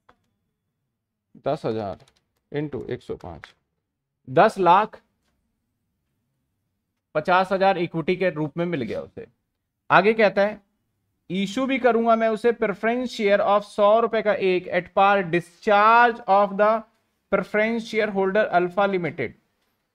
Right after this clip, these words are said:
समझिएगा, बोला, "मैं उसे आठ परसेंट प्रेफरेंस शेयर इशू कर दूंगा, और इशू जो करूंगा वो करूंगा at par, लेकिन जो उसका डिस्चार्ज करूंगा ना,"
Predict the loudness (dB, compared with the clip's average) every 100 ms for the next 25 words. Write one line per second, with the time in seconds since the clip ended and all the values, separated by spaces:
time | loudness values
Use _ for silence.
0 | -2 -2 0 -2 -4 -4 0 0 0 -2
1 | 0 2 0 0 2 0 2 4 4 2
2 | -2 -2 -2 -4 -6 -4 -6 -6 -4 -6
3 | -6 -10 -8 -6 -4 -4 -6 -10 -14 _
4 | _ _ _ _ _ _ _ _ _ _
5 | _ _ _ _ _ _ 2 2 2 -4
6 | -8 -6 0 0 2 2 2 2 0 -2
7 | -2 -2 -4 -4 -6 -2 0 2 0 -6
8 | -2 -2 0 0 -2 0 -2 -2 -6 -2
9 | 2 2 0 -2 -2 -2 -2 -4 -10